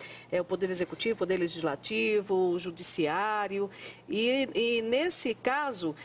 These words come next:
Sorocaba também, é, entra, é, numa vantagem que pode servir, inclusive, para a região metropolitana como exemplo,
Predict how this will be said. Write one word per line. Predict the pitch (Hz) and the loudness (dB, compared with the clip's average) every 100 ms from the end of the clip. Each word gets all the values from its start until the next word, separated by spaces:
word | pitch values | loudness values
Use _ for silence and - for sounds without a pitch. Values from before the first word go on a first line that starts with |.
| - | -8
Sorocaba | - 254 262 277 277 | 0 0 2 0 2
também, | 311 294 254 254 311 359 - - - - - | 2 2 2 2 2 0 -8 -20 -20 -6 0
é, | 208 208 196 | 2 2 2
entra, | 208 214 247 269 294 294 - - | 0 0 -2 0 0 -2 -8 -2
é, | 208 208 | 0 2
numa | 208 226 220 | 0 0 2
vantagem | 240 247 214 196 233 240 226 | 0 0 0 0 0 -2 -4
que | - | 0
pode | 220 214 | 0 2
servir, | 214 196 202 | 0 2 -2
inclusive, | 208 214 185 220 233 | 0 0 0 0 0
para | 196 | 0
a | |
região | 196 196 196 | 2 0 0
metropolitana | 196 202 208 214 214 208 220 226 | 0 -2 -2 -2 0 2 2 0
como | 202 196 | 0 0
exemplo, | 190 185 226 294 339 | 0 0 -2 -2 -2